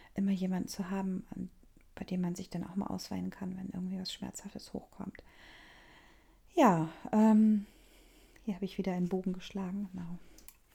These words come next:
Aber um zurückzukommen zum Perfektionismus, ähm, schau dir tatsächlich an, was steht dahinter? Warum willst du das perfekt machen? Ähm, welches unterbewusste Programm läuft da im Prinzip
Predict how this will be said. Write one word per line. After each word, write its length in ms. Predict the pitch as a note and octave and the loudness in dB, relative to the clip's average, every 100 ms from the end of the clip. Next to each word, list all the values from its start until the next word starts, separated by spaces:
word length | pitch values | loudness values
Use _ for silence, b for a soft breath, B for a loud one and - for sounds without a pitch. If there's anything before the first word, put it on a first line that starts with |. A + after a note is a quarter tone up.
| B B B B B B - - | B B B B B B -6 2
Aber 220 | A#3 A3+ | 4 6
um 120 | A#3+ | 2
zurückzukommen 720 | - A3+ A#3 - G#3+ - F#3 | 2 -2 -2 -4 -4 -2 -2
zum 180 | F3+ G3 | -2 -6
Perfektionismus, 1120 | - F#3+ F#3 - F#3+ F#3+ G3 F3+ F3 - - - - | -6 -8 -8 -10 -6 -4 -4 -6 -6 -8 -10 -18 -10
ähm, 440 | G3+ F#3+ F#3+ F#3+ G3 _ B B B B | -2 2 2 2 -4 _ B B B B
schau 200 | - A3+ | 0 4
dir 140 | A#3+ | 4
tatsächlich 640 | A#3 G#3 - - G3 - - | 4 -4 -6 -6 -6 -6 -4
an, 380 | G3 G3 G3+ - _ _ - | 0 0 -2 -6 _ _ -12
was 200 | F#3 - | -10 -8
steht 220 | - G3 | -6 -2
dahinter? 500 | F#3+ F3 F#3+ F#3+ F#3 - | -2 -2 -4 -4 -10 -6
Warum 340 | - F3+ G3 F#3+ | -4 2 2 2
willst 260 | G#3 - | -2 -4
du 40 | - | -6
das 160 | G3+ - | -6 -8
perfekt 440 | G3 - G#3 - | -10 -8 -8 -6
machen? 340 | G3 G3 F#3 - B B B B B - | -4 -2 -4 -6 B B B B B -6
Ähm, 680 | G3 F#3 F#3 F3+ F#3 F#3 F#3 - - _ - - - _ | 0 2 2 0 0 -4 -8 -14 -20 _ -20 -20 -20 _
welches 720 | F#3+ G3+ A3+ A3+ G3+ - - - - | 2 6 6 6 4 0 -14 -10 2
unterbewusste 720 | G#3 B3 A3+ G3+ G3 G3 - | 4 6 4 2 -2 -4 -6
Programm 540 | - F#3 - F3+ G#3 G#3+ | -8 -8 -4 0 2 2
läuft 320 | F3 F3 F3+ | 0 -2 -4
da 80 | F3+ | -4
im 100 | F3+ | -4
Prinzip 480 | - F#3 - F3+ | -4 -4 -4 -8